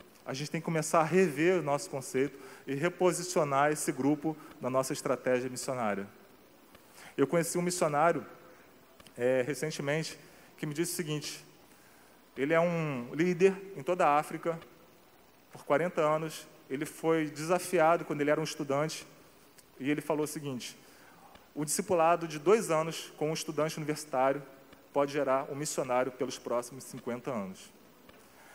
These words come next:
E eu quero, quero tocar em outro ponto, que tá dentro disso daí. Não, eu passei, sem querer, alguém, ou alguém passou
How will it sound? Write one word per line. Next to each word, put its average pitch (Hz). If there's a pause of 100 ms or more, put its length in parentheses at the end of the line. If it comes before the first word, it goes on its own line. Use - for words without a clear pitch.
(180)
E 139
eu 160
quero, 190
quero 175
tocar 175
em -
outro 202
ponto, 175
que -
tá 160
dentro 170
disso 151
daí. 151 (2250)
Não, 113
eu 120
passei, 127
sem 127
querer, 127
alguém, 117
ou 135
alguém 135
passou 117